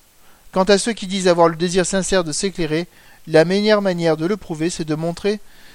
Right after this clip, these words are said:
de la persévérance. On les reconnaît à d'autres signes qu'au désir de voir une ou deux expériences. Ceux-là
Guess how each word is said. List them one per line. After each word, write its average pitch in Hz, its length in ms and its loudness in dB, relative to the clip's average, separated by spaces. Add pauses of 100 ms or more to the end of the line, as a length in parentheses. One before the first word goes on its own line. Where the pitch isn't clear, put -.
(260)
de 147 60 0
la 147 140 8
persévérance. 156 840 -4 (640)
On 147 80 -4
les 151 100 4
reconnaît 160 380 0
à 165 60 4
d'autres 151 260 -4
signes 160 260 -6
qu'au 143 120 -6
désir 143 280 -4
de 143 60 -2
voir 151 300 2
une 180 160 -6
ou 156 40 -6
deux 147 200 -4
expériences. 143 680 -4 (160)
Ceux-là 170 380 4